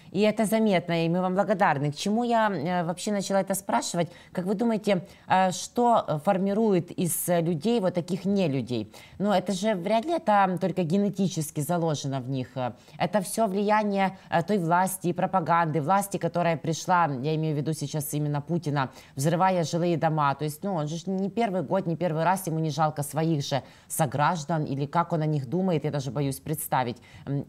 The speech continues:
какие еще факторы влияют на то, что можно вот так, зная, что ты сейчас расстреляешь человека, включить телефон, они там говорили: «Снимай его, давай».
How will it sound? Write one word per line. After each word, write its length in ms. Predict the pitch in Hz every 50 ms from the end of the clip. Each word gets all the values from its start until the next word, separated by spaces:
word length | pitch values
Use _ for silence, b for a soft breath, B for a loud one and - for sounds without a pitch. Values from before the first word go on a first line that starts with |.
| -
какие 320 | - 175 175 - 208 226 226
еще 260 | 208 - - 214 185
факторы 480 | - - 190 208 - - - 175 170 156
влияют 380 | 151 165 170 170 175 165 139
на 100 | 156 156
то, 180 | - 185 208 214
что 200 | 208 - - 151
можно 340 | 156 165 175 165 - 160 131
вот 200 | - - - -
так, 220 | 160 147 - - b b b b b b b b b b b -
зная, 400 | 139 143 180 202 202 190 175 151
что 180 | - - 156
ты 100 | - 190
сейчас 360 | 190 185 175 - 175 156 -
расстреляешь 520 | 175 170 165 - 180 170 160 175 175 170 160
человека, 540 | - - 160 160 156 147 185 196 196 170 147
включить 460 | - - 143 151 143 - 196 - -
телефон, 560 | - 156 156 151 147 - 156 170 196 190 165
они 160 | 156 160 147
там 120 | - 151 143
говорили: 380 | 160 151 156 160 156 156 135
«Снимай 580 | 139 - - - 160 156 147 147 160 175 180 170
его, 220 | 165 139 123 120
давай». 460 | 117 127 147 117 139 143 135 127 120